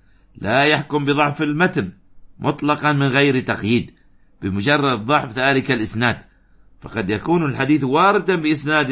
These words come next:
آخر صحيح، إلا أن يجد الحكم بضعف المتن منقولاً عن إمام من الحفاظ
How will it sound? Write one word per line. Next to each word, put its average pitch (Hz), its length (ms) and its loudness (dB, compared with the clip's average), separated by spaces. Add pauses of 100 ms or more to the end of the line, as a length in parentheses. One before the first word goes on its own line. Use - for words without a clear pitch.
(100)
آخر 190 720 4
صحيح، 113 580 0 (680)
إلا 127 300 0
أن 110 80 -2
يجد 131 380 0
الحكم 117 480 -4
بضعف 127 400 -2
المتن 139 500 -2
منقولاً 120 600 -2
عن 107 200 -2
إمام 160 540 4
من 139 260 -2
الحفاظ 139 720 0